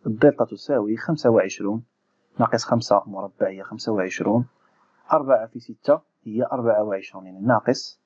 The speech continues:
أربعة وعشرون تساوي واحد،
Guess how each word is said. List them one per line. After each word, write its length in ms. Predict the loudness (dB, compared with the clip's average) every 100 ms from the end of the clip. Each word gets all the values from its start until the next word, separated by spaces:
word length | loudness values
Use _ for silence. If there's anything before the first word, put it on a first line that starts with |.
| _ _ _ _ _ _ _ _ 0
أربعة 300 | 2 2 2
وعشرون 600 | -4 -12 -14 -8 -6 -4
تساوي 840 | -6 2 6 6 4 0 0 -2
واحد، 460 | 0 2 2 0 -8